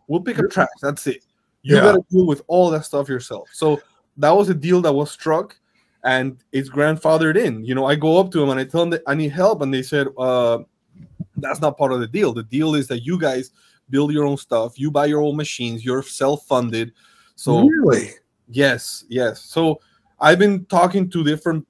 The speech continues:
Speaker 1: people in the county, like the commissioner, the mayor, Mayor Levine, to get 'em to change that deal. But, you know, some things are just,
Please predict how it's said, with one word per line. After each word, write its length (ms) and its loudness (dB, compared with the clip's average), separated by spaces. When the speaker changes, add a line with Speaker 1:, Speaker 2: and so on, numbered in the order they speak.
Speaker 1:
people 320 -4
in 140 0
the 80 -4
county, 480 -2
like 160 -2
the 80 -12
commissioner, 680 -2
the 100 -4
mayor, 720 0
Mayor 320 0
Levine, 500 -2
to 120 -10
get 260 2
'em 220 -4
to 100 -4
change 400 4
that 220 0
deal. 260 0
But, 340 -4
you 140 0
know, 260 -2
some 340 -6
things 320 2
are 100 0
just, 320 -2